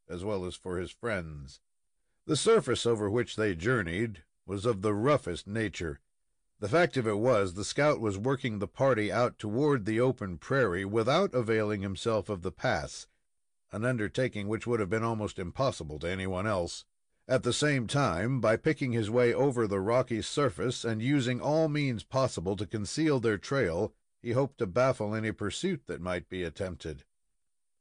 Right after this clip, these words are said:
Lone Wolf was not the redskin to allow such a formidable enemy as Sut Simpson to walk away unmolested,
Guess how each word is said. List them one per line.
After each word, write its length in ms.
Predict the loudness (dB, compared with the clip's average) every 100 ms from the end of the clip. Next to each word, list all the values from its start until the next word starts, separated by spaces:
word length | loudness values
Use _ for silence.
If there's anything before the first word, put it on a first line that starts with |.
| _ _ _ -2
Lone 400 | 2 2 2 4
Wolf 320 | 4 2 0
was 200 | -4 -2
not 300 | 0 0 -2
the 100 | 0
redskin 640 | 2 2 -2 -4 -2 -2
to 200 | 0 2
allow 440 | 4 4 4 4 2
such 260 | 0 0
a 80 | -2
formidable 760 | -2 -4 -2 0 2 2 0
enemy 380 | 0 -2 0 -2
as 160 | -2 -2
Sut 240 | -2 -4 -4
Simpson 480 | -6 -6 -4 -6 -4
to 80 | 0
walk 300 | 2 2 2
away 360 | 2 4 2
unmolested, 920 | 2 -2 -2 -2 2 0 0 -10 -10